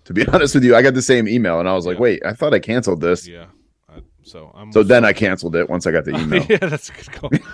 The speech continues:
Speaker 2: I should, I should just keep, I just keep checking Paul Mart, paul mart store dot com, seeing if they post it on there. I don't care if I
Speaker 1: Yeah.
Speaker 2: have to pay extra. I need that Macho. Hopefully that's the last Macho they make for a while. Um,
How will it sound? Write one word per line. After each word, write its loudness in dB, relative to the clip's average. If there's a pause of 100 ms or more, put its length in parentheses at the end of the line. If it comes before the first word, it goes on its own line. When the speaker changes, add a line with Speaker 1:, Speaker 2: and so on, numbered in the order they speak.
(220)
Speaker 2:
I -20
should, -14
I 4
should 0
just 0
keep, -2 (200)
I -14
just -14
keep -16
checking -14
Paul -12
Mart, -14 (100)
paul -20
mart -18
store -16
dot -18
com, -18 (140)
seeing -20
if -20
they -20 (380)
post -18
it -20
on -20
there. -20 (680)
I -20
don't -20
care -10
if -6
I -6
Speaker 1:
Yeah. -8
Speaker 2:
have -14
to -20
pay -16
extra. -20
I -20
need -16
that -16
Macho. -18
Hopefully -20
that's -20
the -20
last -16
Macho -18
they -16
make -20
for -20
a -18
while. -16 (760)
Um, -14